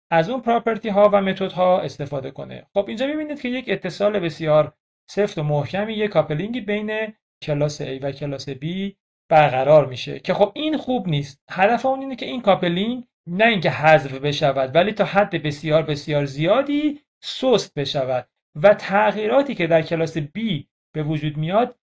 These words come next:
به کلاس A منتقل نشه. الان ببینید، اگر کلاس B دچار تغییرات بشه، به سادگی این اینستنس دیگه کار نمی‌کنه و پیاده سازی که کلاس A می‌خواست از این اینستنس استفاده کنه و انجام داده بود، از بین میره. خب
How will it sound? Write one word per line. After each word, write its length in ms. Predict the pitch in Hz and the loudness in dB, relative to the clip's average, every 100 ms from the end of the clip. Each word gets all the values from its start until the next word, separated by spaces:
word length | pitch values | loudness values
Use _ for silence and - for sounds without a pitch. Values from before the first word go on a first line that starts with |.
| _ - | _ -6
به 80 | 160 | -4
کلاس 400 | 156 160 156 - | -2 0 -2 -6
A 640 | - 175 190 208 226 226 | -8 -4 0 0 0 -2
منتقل 500 | 165 143 151 147 160 | -4 -2 0 2 0
نشه. 440 | 175 156 123 - - | 2 0 0 -6 -6
الان 220 | 170 185 | -4 -2
ببینید، 180 | 208 233 | -2 -2
اگر 160 | 220 202 | 0 0
کلاس 320 | 185 175 180 | -2 -4 -6
B 40 | |
دچار 400 | 185 202 151 151 | -6 -4 -4 -4
تغییرات 480 | 143 151 147 147 147 | -2 0 0 0 -2
بشه، 380 | 147 143 226 240 _ _ - | -2 -4 -4 -6 _ _ -6
به 80 | 160 | -2
سادگی 420 | 175 160 156 233 | 2 2 0 -4
این 140 | 254 | -6
اینستنس 480 | 240 214 - 214 202 | -6 -6 -2 -2 -2
دیگه 180 | 165 165 | -4 -4
کار 420 | 170 165 185 202 _ _ - | 0 2 2 0 _ _ -8
نمی‌کنه 440 | 185 160 156 139 | -6 -2 -2 0
و 140 | 139 147 | 2 2
پیاده 280 | 156 156 | 2 0
سازی 280 | 147 151 202 | 0 -2 -2
که 100 | 190 | -4
کلاس 340 | 156 151 151 160 | -2 -2 -2 -4
A 40 | |
می‌خواست 520 | 156 156 151 156 151 | -4 -4 -6 -6 -2
از 120 | 170 | -2
این 80 | 151 | 0
اینستنس 320 | 151 147 156 | -4 -4 -6
استفاده 400 | 147 147 139 139 | -6 -8 -8 -6
کنه 240 | 143 147 143 | -6 -4 -2
و 200 | 147 147 - _ _ | 0 -2 -6 _ _
انجام 360 | 143 147 143 139 | -4 -4 -4 -6
داده 180 | 135 135 | -6 -8
بود، 360 | 156 214 262 | -6 -8 -6
از 240 | - 127 120 | -6 -8 -8
بین 180 | 143 | -4
میره. 400 | 151 151 123 117 - _ _ _ - | -2 -4 -6 -10 -18 _ _ _ -4
خب 160 | 156 | -4